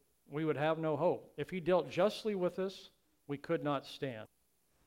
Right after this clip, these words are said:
But this is God's love. "For as high as the heavens are above the earth, so great is his steadfast love towards those who fear him.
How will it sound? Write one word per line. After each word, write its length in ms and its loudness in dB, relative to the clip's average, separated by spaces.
But 120 -12
this 220 -2
is 100 -10
God's 360 -2
love. 320 -6
"For 120 2
as 140 -4
high 420 4
as 160 -4
the 80 -6
heavens 460 -2
are 100 -4
above 300 -6
the 160 -16
earth, 320 -4
so 240 0
great 300 2
is 120 -10
his 120 -8
steadfast 640 -4
love 240 -2
towards 260 -10
those 240 -4
who 80 -12
fear 320 -8
him. 260 -16